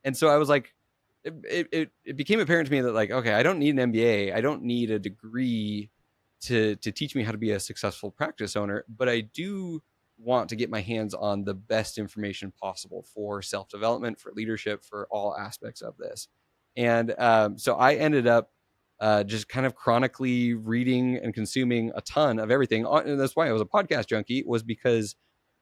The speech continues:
I loved audio content. I can multitask, I'm A D H D. And so now I'm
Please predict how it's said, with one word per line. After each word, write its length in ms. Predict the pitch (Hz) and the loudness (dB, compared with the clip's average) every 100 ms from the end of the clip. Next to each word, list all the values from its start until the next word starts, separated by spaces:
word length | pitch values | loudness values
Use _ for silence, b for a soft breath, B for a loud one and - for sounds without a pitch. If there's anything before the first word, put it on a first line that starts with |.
| _ - | _ 2
I 500 | 127 131 139 139 131 | 4 6 4 0 -2
loved 320 | 113 113 120 - | 2 4 4 4
audio 280 | 113 127 120 | 4 4 2
content. 420 | 147 151 98 95 | 0 0 -4 -4
I 100 | 107 | -4
can 160 | 107 107 | -4 -2
multitask, 640 | 113 123 127 123 123 120 | -2 -2 -2 2 2 0
I'm 140 | 104 101 | -4 -6
A 40 | |
D 140 | 101 104 | -4 -4
H 220 | 113 - | -4 -4
D. 240 | 123 117 | -2 -2
And 100 | 110 | -2
so 100 | 101 | -4
now 220 | 104 117 | -4 0
I'm 180 | 117 107 | 0 -2